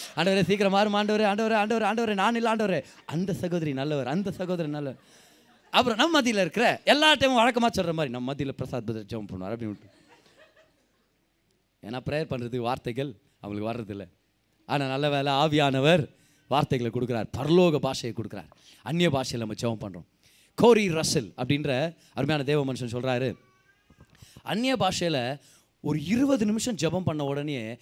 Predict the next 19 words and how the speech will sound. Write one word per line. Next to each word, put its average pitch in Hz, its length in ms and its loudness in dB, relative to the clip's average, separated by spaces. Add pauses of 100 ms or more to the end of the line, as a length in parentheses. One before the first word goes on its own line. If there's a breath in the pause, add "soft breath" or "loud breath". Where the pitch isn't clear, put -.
(220 soft breath)
ஏதோ 165 220 -2
ஒரு 214 180 0
கட்டு - 320 -2
உடைக்கப்பட்ட 151 540 0
மாதிரி 139 100 -2
நம்ம 117 220 -2
ஃபீல் 143 200 -2
பண்ணுவோமா? 107 360 -6 (220 loud breath)
அப்படின்னா 254 180 -2
கரெக்டா 220 400 -4
இருபது 226 260 2
நிமிஷத்துக்கு 208 380 -4
நம்ம 175 100 -2
வாட்ச் 170 240 -2
பார்த்துன்னு 165 200 -4
இருக்கணும்னு 151 240 -4
நான் 139 140 -4
சொல்ல 127 280 -2
வரல, 117 220 -6